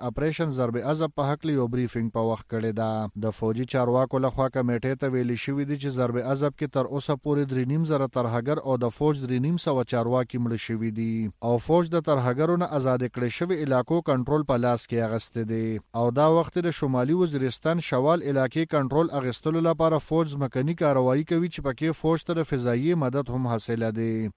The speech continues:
د قائمه کمیټې غونډې ته فوجي چارواکو ویلي دي چې د اپریشن ضرب عضب پای ته رسیدو وروسته به هم فوج تر د کال دوه زره نولسمه پورې شمالي وزیرستان کې موجوده وي او دا چې فوج به د نورو قبایلي علاقو د خیبر پښتونخوا د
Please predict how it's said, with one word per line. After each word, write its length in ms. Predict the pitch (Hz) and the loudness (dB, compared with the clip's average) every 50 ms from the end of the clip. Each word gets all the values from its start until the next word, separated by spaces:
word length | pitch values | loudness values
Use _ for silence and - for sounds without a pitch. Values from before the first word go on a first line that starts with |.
| - | -6
د 100 | 104 107 110 | -4 -4 -4
قائمه 360 | 104 - 113 117 117 117 127 | -2 0 2 2 4 4 2
کمیټې 460 | 131 - 135 127 127 123 117 - 135 135 | 2 2 2 2 2 2 2 2 2 2
غونډې 340 | 127 127 135 139 139 143 | 2 2 2 2 2 2
ته 100 | 131 - | 0 0
فوجي 340 | - - - 120 120 123 143 | -2 0 2 0 2 0 0
چارواکو 520 | 135 - 143 131 131 135 139 143 - - 139 | 0 2 2 4 4 6 4 4 4 2 2
ویلي 300 | 135 139 143 143 147 143 | 2 2 2 2 0 -2
دي 120 | 143 151 | -2 -4
چې 120 | 139 - | -4 -2
د 80 | 139 131 | -2 -2
اپریشن 560 | 123 117 123 117 131 139 147 143 - 160 156 | -2 -2 -2 -2 0 0 0 2 2 0 0
ضرب 260 | 147 135 135 123 120 | 2 2 2 2 2
عضب 340 | 127 120 131 143 143 151 151 - | 2 2 2 2 2 2 0 2
پای 280 | - 131 123 123 143 151 | 2 2 2 4 2 2
ته 140 | 147 - 143 | 0 0 0
رسیدو 420 | 139 131 117 - 123 120 127 143 | 0 0 0 0 0 0 0 0
وروسته 320 | 143 147 151 143 - - 135 | 2 2 0 0 0 0 2
به 100 | 127 127 | 2 4
هم 180 | 131 151 160 | 4 4 2
فوج 340 | 151 - - 147 147 147 - | 0 2 2 2 2 2 2
تر 160 | - 135 123 | 0 0 0
د 120 | 120 123 117 | 2 0 0
کال 320 | - 151 147 147 139 131 | 2 4 2 2 4 2
دوه 100 | 143 147 | 2 2
زره 200 | 143 151 156 156 | 4 4 2 4
نولسمه 580 | 151 151 139 127 123 120 - - 165 170 175 160 | 4 2 2 2 2 0 0 0 0 2 0 0
پورې 240 | 147 160 160 165 | 0 0 0 0
شمالي 400 | 156 - - 131 123 120 123 143 | 0 0 0 0 2 2 2 2
وزیرستان 640 | 175 180 170 143 131 123 127 117 - - 143 143 147 143 | 2 2 2 2 2 0 0 -2 0 0 0 0 0 0
کې 120 | - 151 | 0 0
موجوده 480 | 135 127 120 117 110 117 113 110 110 107 | 2 2 2 2 2 0 0 0 0 0
وي 420 | 107 110 113 110 110 110 107 95 - _ - | 0 0 0 0 0 -2 -2 -4 -6 _ -2
او 160 | 117 117 120 | 0 0 2
دا 180 | 123 131 151 165 | 2 2 2 2
چې 120 | 165 - | 0 -2
فوج 340 | 156 - - 160 165 170 151 | -4 -2 2 2 2 2 2
به 100 | 160 175 | 0 0
د 80 | 165 156 | 0 2
نورو 320 | 147 143 160 185 180 180 | 2 2 2 2 2 2
قبایلي 520 | - 156 139 123 131 131 135 143 160 180 180 | 2 2 2 2 2 2 2 2 0 0 2
علاقو 440 | 170 160 143 131 - 160 170 175 | 2 2 2 2 2 2 2 2
د 100 | 160 156 | 2 0
خیبر 360 | 139 - 139 127 127 147 170 170 | 0 0 0 0 0 0 0 0
پښتونخوا 640 | - - 147 - - 139 135 131 - - 160 165 | -2 -6 -6 -6 -4 -4 -4 -2 0 2 2 2
د 100 | 160 160 | 2 0